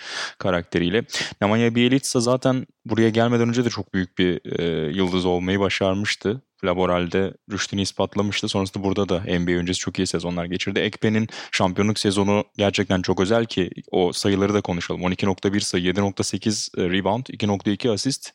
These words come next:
bir top çalma, iki nokta iki de blok. Yani tüm kağıdı dolduran neredeyse ki büyük sahne geldikçe yani özellikle Final Four performansı zaten herkes hatırlıyor İstanbul'daki ama büyük maçlardaki performans çok daha etkileyiciydi Ekpe'nin. O yüzden bir tık onun önünde, e, Veseli'nin önünde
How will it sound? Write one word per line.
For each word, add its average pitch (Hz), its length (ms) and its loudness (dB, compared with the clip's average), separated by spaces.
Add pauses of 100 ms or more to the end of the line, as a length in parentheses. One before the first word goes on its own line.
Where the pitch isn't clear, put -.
bir 120 140 0
top 107 240 0
çalma, 123 240 2
iki 127 140 -2
nokta 117 240 0
iki 113 140 0
de 143 100 2
blok. 117 320 2
Yani 95 320 2 (400)
tüm 143 180 2
kağıdı 104 360 2
dolduran 98 460 2 (280)
neredeyse 92 680 0
ki 107 300 0 (600)
büyük 110 220 0
sahne 101 300 2
geldikçe 95 480 0
yani 85 240 -2
özellikle 90 320 -2
Final 92 200 0
Four 98 180 -2
performansı 95 560 -2
zaten 98 240 0
herkes 98 300 -2
hatırlıyor 87 360 -6
İstanbul'daki 90 680 -6
ama 117 160 -2 (100)
büyük 104 240 -4
maçlardaki 101 560 -2
performans 101 460 0
çok - 260 -4
daha 95 340 0
etkileyiciydi 90 560 -2
Ekpe'nin. 90 320 -2
O 113 100 2
yüzden 110 380 -2
bir 135 80 0
tık 113 220 -4
onun 107 160 2
önünde, 107 540 0
e, 90 200 0
Veseli'nin 101 380 0
önünde 98 440 0